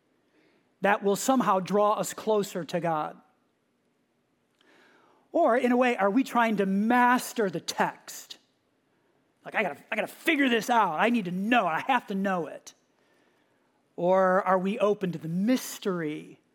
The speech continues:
that we may not be able to fully understand it, and we trust God and we move forward in faith?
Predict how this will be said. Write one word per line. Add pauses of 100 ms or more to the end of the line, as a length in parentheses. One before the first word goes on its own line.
(360)
that
we
may
not
be
able
to
fully
understand
it, (540)
and
we
trust
God
and
we
move
forward
in
faith?